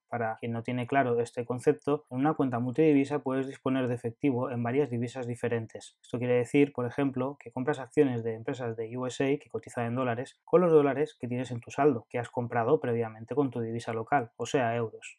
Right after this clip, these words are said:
De la misma manera, cuando vendes una acción de este mercado, la liquidez generada por esa venta se suma a tu saldo en dólares. Y hay más,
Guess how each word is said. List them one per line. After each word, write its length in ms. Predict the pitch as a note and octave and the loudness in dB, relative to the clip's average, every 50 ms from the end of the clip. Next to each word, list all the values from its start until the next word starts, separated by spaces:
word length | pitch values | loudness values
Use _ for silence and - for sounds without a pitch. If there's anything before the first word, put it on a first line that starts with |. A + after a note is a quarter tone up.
| _ _ - | _ _ -6
De 60 | B2 | -4
la 40 | B2 | -4
misma 240 | B2+ B2 B2+ C3 B2+ | -2 -2 -2 -2 -2
manera, 380 | B2+ C3+ C#3+ C#3 C3 D3 D#3+ - | 0 2 2 4 4 2 2 0
cuando 280 | _ B2 A#2 A#2 A#2 A2+ | _ -2 -2 -2 -2 -2
vendes 280 | B2 B2+ B2+ B2+ B2 - | -2 -2 -4 -4 -4 -4
una 120 | C3 B2+ | -4 -4
acción 300 | B2 A#2+ - D3 C#3 B2+ | -4 -2 0 0 0 0
de 140 | - A#2+ A#2+ | 0 0 0
este 200 | A#2+ - - B2 | 0 -2 -4 -4
mercado, 520 | A#2+ A#2+ A2+ - - C3 B2+ B2 C3 - _ _ _ _ _ _ _ | -4 -4 -4 0 2 2 2 2 -2 -6 _ _ _ _ _ _ _
la 80 | - C3 | 2 2
liquidez 320 | D3+ D3+ D#3+ D#3+ F3 D#3+ | 2 4 6 4 4 4
generada 560 | - D3+ C#3+ C#3 C3 C3+ C3 C3 C#3 C#3+ - - | 2 0 2 4 4 4 4 4 2 2 0 0
por 240 | B2 A#2+ A#2+ A#2 - | -2 0 0 -2 -6
esa 220 | B2 - - B2+ | -6 -2 -2 -2
venta 340 | B2 C3 C3 B2+ A#2+ B2+ B2 | 0 0 -2 -2 -2 -4 -4
se 140 | - - A#2 | -4 -8 -4
suma 260 | - C#3 C#3+ D3+ D3+ | -2 2 2 2 2
a 60 | C#3+ | 0
tu 80 | - A#2+ | -2 -8
saldo 260 | - - B2+ B2+ B2 | -8 -6 -2 -2 0
en 60 | A#2+ A#2+ | 0 0
dólares. 500 | A#2 A#2 A2+ G#2+ A2 A2 - - - _ _ _ _ _ _ _ _ _ _ | 0 0 0 -2 -6 -10 -14 -16 -20 _ _ _ _ _ _ _ _ _ _
Y 60 | A#2+ | -4
hay 100 | A#2 A2+ | -2 0
más, 260 | A#2+ C3+ C#3+ - _ | -2 -2 -2 -4 _